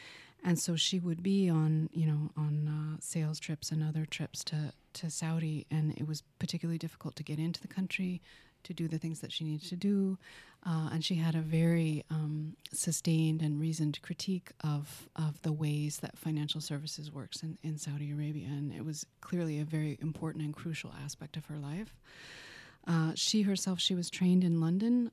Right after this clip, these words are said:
um, and she was actually trained as a lawyer, which is pretty common, um, in financial services, and, and she was sort of headhunted into, um, working, uh, as a fund manager working in, in London. And that's where she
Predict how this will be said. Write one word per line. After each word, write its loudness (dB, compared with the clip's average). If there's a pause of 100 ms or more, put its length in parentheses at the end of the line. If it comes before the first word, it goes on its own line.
um, 0
and -2
she -2
was -2
actually 0
trained 2
as -2
a 0
lawyer, 2
which -4
is -6
pretty -2
common, -4
um, -4
in -4
financial -6
services, -8
and, -4 (840)
and 2
she 0
was 0
sort -2
of -4
headhunted 2
into, 0
um, -2 (840)
working, 0 (120)
uh, 0
as -2
a -4
fund -2
manager -4
working -8
in, 0
in -4
London. -18 (100)
And -16 (400)
that's -14
where -14
she -16